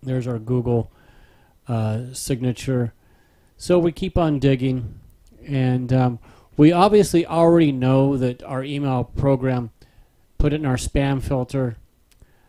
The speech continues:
But we wanna find, and, and the email program showed up as an attachable download.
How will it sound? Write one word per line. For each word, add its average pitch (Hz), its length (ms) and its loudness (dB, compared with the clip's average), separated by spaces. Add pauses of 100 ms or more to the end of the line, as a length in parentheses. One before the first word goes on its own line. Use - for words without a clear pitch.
(560)
But 160 260 2
we 165 160 0
wanna 202 320 0
find, 160 460 -2
and, 147 180 -2
and 151 260 -2
the 160 140 0
email 165 240 2
program 135 580 0
showed 147 400 2
up 131 280 -2
as 123 480 -4
an 127 180 -8
attachable 127 720 -2
download. 113 840 -4